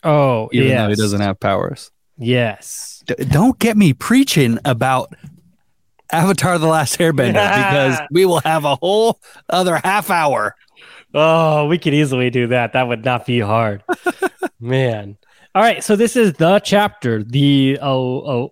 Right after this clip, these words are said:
Speaker 1: Aaliyah naked chapter. I hope
Speaker 2: Yep.
Speaker 1: we did it justice. Um, yeah, I also have to say shout out to Daniel. Happy birthday!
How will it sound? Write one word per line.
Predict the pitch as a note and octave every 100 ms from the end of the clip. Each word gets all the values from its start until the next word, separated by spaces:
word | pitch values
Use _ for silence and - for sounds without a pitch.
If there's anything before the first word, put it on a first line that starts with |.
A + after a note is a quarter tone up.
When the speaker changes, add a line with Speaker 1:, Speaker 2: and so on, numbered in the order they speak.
| -
Speaker 1:
Aaliyah | C3 C#3 F3+ E3
naked | F3+ F3+ A#2+
chapter. | A#2+ A#2 A2 - A#2+ C3 _ _ _ _ _ _ _ _ A#2
I |
hope | B2+ E3+ D3+
Speaker 2:
Yep. | E3
Speaker 1:
we | D3+ D3
did | D3 C#3+
it | B2+
justice. | C3 C3 - B2+ B2 - - - _ _ _ _ _ -
Um, | C#3 C3 B2 B2 A#2+ D3 G#3 _ _ _ _ _ _ _ _ _ _ -
yeah, | B2+ C3+ C3
I | C#3
also | F#3 G#3+
have | G3+
to | -
say | D#3+ F3+
shout | - - E3 E3+
out | E3 -
to | - E3 D#3 D3 D3
Daniel. | E3 C#3 E3 F#3 G3
Happy | D3+ D#3+ D3+
birthday! | C3+ D#3 D#3 - F#3 G#3+ G#3